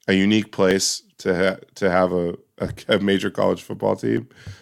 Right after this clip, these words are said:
Um, and, uh, and that's what makes it, I think, such a true college town, is when you, you look at Pullman, uh,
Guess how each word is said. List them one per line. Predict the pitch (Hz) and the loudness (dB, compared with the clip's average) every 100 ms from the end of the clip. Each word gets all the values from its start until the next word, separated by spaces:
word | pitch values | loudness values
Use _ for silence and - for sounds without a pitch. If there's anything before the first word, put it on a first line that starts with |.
| _ | _
Um, | - 95 92 87 92 | 2 4 4 2 0
and, | 101 92 92 | 2 2 4
uh, | 90 85 85 82 - _ - | 2 2 0 -2 -8 _ 0
and | 92 92 | 0 0
that's | 104 113 127 | 2 0 0
what | |
makes | 110 110 | 0 2
it, | 104 | 2
I | 95 | 0
think, | 104 98 | 0 -4
such | - 110 | -4 -2
a | 101 85 | -2 -4
true | - - 104 98 | -8 -6 -4 -4
college | - 98 95 85 - | -2 0 2 0 -4
town, | - 85 95 127 - _ _ _ _ - | -2 0 0 -2 -10 _ _ _ _ -2
is | 98 95 - - | 2 2 0 -6
when | 98 95 | -2 0
you, | 95 92 | 0 -2
you | 101 95 | 0 2
look | 101 101 | 2 2
at | 98 | -2
Pullman, | - 98 95 92 87 - _ _ _ _ _ | 2 2 2 2 -2 -10 _ _ _ _ _
uh, | 101 98 92 87 85 | 0 2 2 2 -2